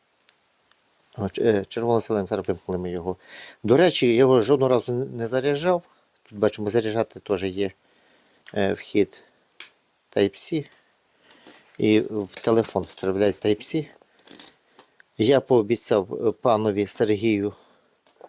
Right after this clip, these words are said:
Ткачові, баня у Ткача, подарувати так що, пане Сергій, пишіть ваші реквізити, куди вам відправити. Не пам'ятаю, чи я коробочку зараз знайду, чи ні.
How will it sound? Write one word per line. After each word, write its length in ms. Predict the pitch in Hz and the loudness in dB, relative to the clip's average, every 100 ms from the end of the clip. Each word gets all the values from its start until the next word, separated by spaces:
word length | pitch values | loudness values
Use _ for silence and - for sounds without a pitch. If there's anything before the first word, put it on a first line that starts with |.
| _ _ _ - - _ _ _ - | _ _ _ -16 -16 _ _ _ -14
Ткачові, 800 | - - 117 - 127 104 95 95 - 120 | -14 -2 0 2 4 2 0 -6 -12 -18
баня 400 | - 110 113 107 | -14 -2 0 2
у 40 | 101 | 0
Ткача, 460 | - 113 - 98 85 - _ _ _ - - _ _ _ _ _ - | -2 -4 -2 -2 -4 -16 _ _ _ -20 -20 _ _ _ _ _ -2
подарувати 800 | 120 104 117 113 98 90 - 170 - - _ _ _ _ _ _ - _ | 0 2 4 4 4 0 0 -4 -6 -20 _ _ _ _ _ _ -20 _
так 120 | 127 | -4
що, 100 | - | 0
пане 300 | 123 127 120 | 0 2 2
Сергій, 400 | 113 123 107 107 | 4 2 0 -2
пишіть 540 | 101 - 110 117 92 - | -4 -6 -4 -4 -4 -8
ваші 320 | 107 104 - | -2 -2 0
реквізити, 480 | 104 107 127 - 151 | -2 0 0 -2 -2
куди 220 | - 107 | -4 -4
вам 200 | 110 113 | -2 0
відправити. 500 | 101 - 110 92 90 | 0 -2 0 0 0
Не 80 | 101 | -2
пам'ятаю, 380 | 104 120 113 110 | -2 -2 2 0
чи 100 | - | 2
я 40 | |
коробочку 440 | 107 113 101 - 107 | 0 0 -2 -2 0
зараз 220 | 107 104 | 2 2
знайду, 240 | 127 131 | 0 -2
чи 140 | 156 107 | -4 -4
ні. 160 | 98 | -6